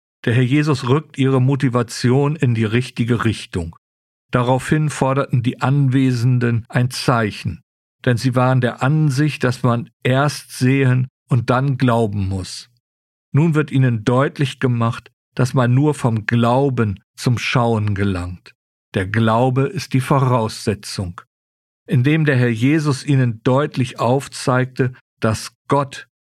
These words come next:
und nicht Mose dem Volk das Manna schenkte,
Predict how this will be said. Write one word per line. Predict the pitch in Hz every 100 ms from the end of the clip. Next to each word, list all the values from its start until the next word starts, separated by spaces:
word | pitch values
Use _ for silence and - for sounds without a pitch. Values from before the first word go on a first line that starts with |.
| _ -
und | 131 143
nicht | 107 - -
Mose | 113 135 170 143 131
dem | 113 107
Volk | - 123 123 123
das | 117 -
Manna | 120 117 127 127
schenkte, | 123 - 123 120 - 120